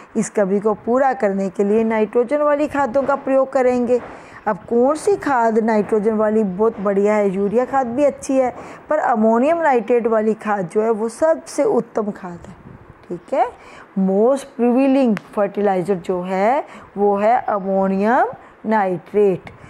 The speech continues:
और इसको बनाते कैसे हैं? इसको बनाते हैं अमोनिया गैस और नाइट्रिक अम्ल के meal से। अमोनिया gas का formula होता है ये वाला एन एच थ्री और nitric अम्ल का formula होता है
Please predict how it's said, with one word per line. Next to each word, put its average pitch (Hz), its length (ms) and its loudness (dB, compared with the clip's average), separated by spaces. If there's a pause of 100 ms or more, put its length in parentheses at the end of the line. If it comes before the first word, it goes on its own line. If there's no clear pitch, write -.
(240)
और 208 200 2
इसको 202 260 -2
बनाते 175 520 -2
कैसे 285 460 0
हैं? 269 100 2
इसको 226 280 -2
बनाते 208 380 0
हैं 226 80 0
अमोनिया 196 640 0
गैस 180 520 -4 (320)
और 254 320 2 (280)
नाइट्रिक 226 540 0
अम्ल 190 300 -2 (140)
के 208 280 4 (380)
meal 208 300 0
से। 185 200 -6
अमोनिया 196 640 -2
gas 208 320 0
का 214 160 -2
formula 202 520 -2
होता 208 260 -2
है 240 140 0 (160)
ये 190 160 0
वाला 180 360 -10 (500)
एन 190 240 -2 (100)
एच 190 320 -2 (540)
थ्री 190 200 -2 (340)
और 202 120 0
nitric 190 560 -4
अम्ल 202 260 -2
का 202 160 -2
formula 190 440 -2
होता 196 280 -2
है 226 280 -2